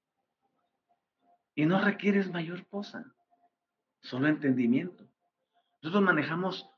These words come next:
el eslogan en nuestra programación de Metaf-, Universidad Metafísica, autor la guioniza, y usamos las dos manos, porque mi mano izquierda representa la energía negativa, y mi mano derecha representa la energía positiva, y dice así, "La clave de la vida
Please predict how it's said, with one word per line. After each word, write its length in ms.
el 160
eslogan 600
en 180
nuestra 300
programación 580
de 80
Metaf-, 460
Universidad 480
Metafísica, 640
autor 260
la 140
guioniza, 560
y 80
usamos 320
las 160
dos 200
manos, 320
porque 220
mi 80
mano 140
izquierda 360
representa 540
la 60
energía 360
negativa, 560
y 60
mi 100
mano 260
derecha 320
representa 500
la 100
energía 440
positiva, 580
y 140
dice 300
así, 380
"La 320
clave 460
de 140
la 160
vida 460